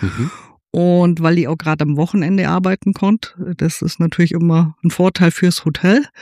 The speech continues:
Speaker 2: weil sonst wär keiner bereit gewesen, mich so unflexibel einzustellen und die Sonnenalp war da sofort Feuer und Flamme und dann ging's los in Teilzeit, ja.
Speaker 1: Man muss sich das mal vorstellen. Jetzt bist du mittlerweile seit fünfunddreißig Jahren, glaub ich, dabei.
Speaker 2: Ja.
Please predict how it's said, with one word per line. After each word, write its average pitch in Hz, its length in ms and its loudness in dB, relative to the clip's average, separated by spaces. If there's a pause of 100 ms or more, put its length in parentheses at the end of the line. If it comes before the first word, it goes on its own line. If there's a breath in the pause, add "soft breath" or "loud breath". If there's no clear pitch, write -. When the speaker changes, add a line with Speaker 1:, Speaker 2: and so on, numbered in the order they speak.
(640 loud breath)
Speaker 2:
weil 120 160 2
sonst - 320 0
wär 127 120 0
keiner 170 340 2
bereit 151 420 -4
gewesen, 165 320 0
mich 156 200 0
so 160 360 -2 (140)
unflexibel 175 760 0
einzustellen 185 800 2
und 175 160 0
die 165 60 -4
Sonnenalp 151 520 0
war 147 160 0
da 147 120 2
sofort 151 400 -6
Feuer 160 280 2
und 151 120 -2
Flamme 160 400 0
und 175 160 -2
dann 170 260 0 (640 loud breath)
ging's 190 260 2
los 180 260 2
in 233 120 4
Teilzeit, 160 640 0
ja. 156 340 0 (840 loud breath)
Speaker 1:
Man 107 140 0
muss 123 160 2
sich 113 120 -2
das - 180 -2
mal 98 100 -2
vorstellen. 107 480 -4
Jetzt 101 160 -8
bist - 220 -4
du 127 40 0
mittlerweile 110 440 -2
seit 113 240 -2
fünfunddreißig 175 960 -2
Jahren, 143 280 -2
glaub 107 220 -6
ich, 110 100 -10
dabei. 113 400 0
Speaker 2:
Ja. 156 300 2